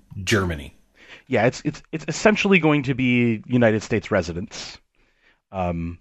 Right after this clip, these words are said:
Speaker 2: so we're, you know, we cover Guam, we cover all of the places that are the United States that aren't the United States that are the United States.
Speaker 1: Okay, so a military, a military base in Germany would count.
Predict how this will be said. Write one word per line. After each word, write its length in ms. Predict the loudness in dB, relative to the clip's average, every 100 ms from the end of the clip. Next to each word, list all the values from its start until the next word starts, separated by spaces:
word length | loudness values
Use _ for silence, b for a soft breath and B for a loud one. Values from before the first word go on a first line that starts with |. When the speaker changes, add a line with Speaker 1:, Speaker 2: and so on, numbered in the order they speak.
| _
Speaker 2:
so 280 | 0 2
we're, 440 | 2 2 2 2 0
you 100 | 0 2
know, 100 | 2
we 220 | 2 0
cover 300 | 2 4 2
Guam, 520 | 2 2 4 2 0
we 120 | -4
cover 580 | -2 -4 0 0 2 2
all 240 | 0 0
of 180 | 0 -2
the 480 | -2 0 0 0 -4 b b b _
places 380 | 2 2 2 2
that 140 | 4
are 120 | 4
the 80 | 2
United 320 | 0 0 -2
States 320 | -4 -4 -4 -6
that 140 | -8 _ _
aren't 200 | -12 -10
the 80 | -10
United 280 | -10 -8 -10
States 360 | -10 -12 -12 -14
that 120 | -14 -14 -10
are 160 | -8
the 120 | -8 -10
United 240 | -10 -12
States. 360 | -12 -12 -12 -20 B B B B B _ -12
Speaker 1:
Okay, 220 | -10 -6
so 160 | -2
a 40 | 2
military, 460 | 4 4 2 0
a 80 | 2
military 460 | 4 4 4 2 4
base 580 | 2 0 0 -4 -6 -12 -6
in 480 | -2 0 2 0 2
Germany 500 | 2 4 4 2 0
would 540 | -2 -2 0 0 -4
count. 420 | -2 -2 -2 -16